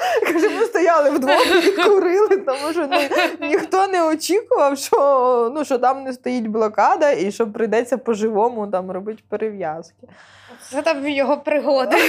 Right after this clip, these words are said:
Speaker 1: <laughs> От, ну, б-, було, було так, да.
Speaker 2: У мене ще таке питання. Е, як ти взагалі ставишся до шлюбу? Те, що він зро-, освічився, ну, ви були якийсь час, е, разом, ви жили разом,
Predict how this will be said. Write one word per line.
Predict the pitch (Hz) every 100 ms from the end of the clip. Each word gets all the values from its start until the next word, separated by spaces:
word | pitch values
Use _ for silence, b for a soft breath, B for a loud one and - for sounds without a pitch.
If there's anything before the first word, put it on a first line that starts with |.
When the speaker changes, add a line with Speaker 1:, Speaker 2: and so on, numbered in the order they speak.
| 330
Speaker 1:
<laughs> | 392 - 403
От, | 320 311 277 254 254
ну, | 269 320 453 480
б-, | 262 233
було, | 202 220 247 311 330 311 269
було | 214 208 233
так, | 247 175 175 175 208
да. | 185 175 185 _ -
Speaker 2:
У | 254
мене | 269 285 294
ще | 294
таке | 262
питання. | 247 220 - 208 214 B B B B
Е, | - 240 240
як | 247 339 -
ти | 392
взагалі | 339 277 302
ставишся | - 254 233 -
до | 214
шлюбу? | 240 - 202 196 185 - -
Те, | 247
що | 269
він | 262 247
зро-, | 247 247 240
освічився, | 247 - 226 214 202 220
ну, | 262 208
ви | 208
були | 208 214 226
якийсь | 277 254 214
час, | - 208 208 -
е, | 208 208 196
разом, | 190 190 196 302 302 220
ви | 220 226 226
жили | 202 196 196 185 196 226
разом, | 247 226 233 277